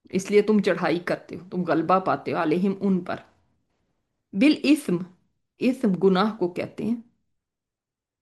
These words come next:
साथ गुनाह के, वल उदवान और ज्यादती के, व इन और अगर, यअतूकुम वो आ जाएं, कुम तुम्हारे पास, उसारा असीर की जमा,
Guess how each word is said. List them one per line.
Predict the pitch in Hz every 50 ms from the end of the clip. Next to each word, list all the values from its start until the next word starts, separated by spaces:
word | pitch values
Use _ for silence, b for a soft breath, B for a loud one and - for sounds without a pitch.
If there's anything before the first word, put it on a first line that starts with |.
| _ _ _ _ _ _ _ _ _ -
साथ | - 233 196 214 226 233 - - - _ - -
गुनाह | 175 185 196 190 170 196 247 247 - -
के, | 170 123 95 - - _ _ _ _ -
वल | 190 233 269 262 - 214
उदवान | 196 165 170 175 156 151 139 143 139 151 208 233 226 - - _ -
और | 196 202 196 196
ज्यादती | 185 170 170 175 135 104 104 156 170 185 180 - 220 196 -
के, | - - - 175 80 - _ _ _ _ _ _ _ _ _ _ _ _ _ _ _ _ _ _ _ b b b b b b b
व | - 226 247 - -
इन | 254 294 302 233 - - -
और | 226 208 196
अगर, | - 190 175 156 151 143 143 - - -
यअतूकुम | 196 196 180 196 233 226 226 - 190 - - - 269 277 285 285 - - - 143 - - - - _ _ _ _ _ _ _ _ -
वो | 175 170 170 185 220 262 269 269 -
आ | 175 160 151 160
जाएं, | 156 - 151 160 175 208
कुम | - - 233 233 240 233
तुम्हारे | 226 - 175 170 175 - - - 226
पास, | 226 226 - - - 180 - - -
उसारा | 226 226 226 - - 247 247 269 269 254 233 175 131 - - 185 - _ _ _ _ _ _ -
असीर | 214 214 214 - - 233 240 262 277 269
की | - - 196
जमा, | 170 170 151 151 - - -